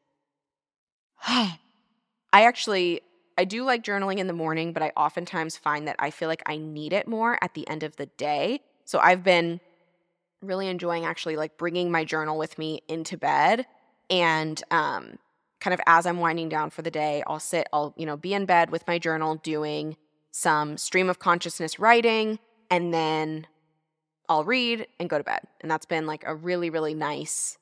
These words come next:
um, kind of evening pre-sleep routine for me. And again, you will just be amazed at how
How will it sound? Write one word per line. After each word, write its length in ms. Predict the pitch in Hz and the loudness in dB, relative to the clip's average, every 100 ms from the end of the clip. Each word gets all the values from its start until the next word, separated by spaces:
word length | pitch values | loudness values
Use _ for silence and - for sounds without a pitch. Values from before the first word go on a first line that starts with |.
| _ | _
um, 540 | 151 151 147 - 50 190 _ _ _ _ _ _ - | -4 -4 -6 -10 -20 -20 _ _ _ _ _ _ -10
kind 160 | 180 165 | -4 -4
of 80 | - | -2
evening 560 | 175 165 160 151 151 | -4 0 2 2 -2
pre-sleep 640 | 156 - 160 147 160 147 147 147 | -6 -4 -4 -2 -4 -8 -8 -12
routine 400 | 143 - 104 - | -10 -10 -12 -8
for 160 | - | -8
me. 180 | 50 50 - | -8 -12 -8
And 220 | 160 151 - | -4 -4 -6
again, 320 | 175 143 143 | -6 -4 -4
you 120 | 147 | -4
will 80 | 165 | -4
just 240 | 165 180 - | -4 -6 -4
be 180 | 196 180 | -2 -2
amazed 540 | 170 170 156 156 - | -2 -4 -4 -4 -6
at 100 | 156 | -8
how 400 | - 151 147 | -2 2 4